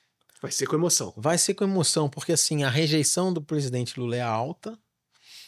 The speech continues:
Speaker 2: mas muito provavelmente o piso dele também é alto,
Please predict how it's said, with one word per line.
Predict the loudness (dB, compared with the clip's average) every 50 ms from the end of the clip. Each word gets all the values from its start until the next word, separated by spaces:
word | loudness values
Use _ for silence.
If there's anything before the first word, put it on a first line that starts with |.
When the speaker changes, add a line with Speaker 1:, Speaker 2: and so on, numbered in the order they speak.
| _ _ _ -4
Speaker 2:
mas | 0 0 0 0 0
muito | 0 0 0 0 -2 -2 -2
provavelmente | 0 2 4 4 4 4 2 2 2 0 -2 -4 -6
o |
piso | -4 -4 -4 -4 -2 0
dele | 0 0 -2 -2
também | -4 -4 -4 -2 -2 -2 0
é | 0
alto, | 0 0 -2 -2 -6 -8 -14 -20 -20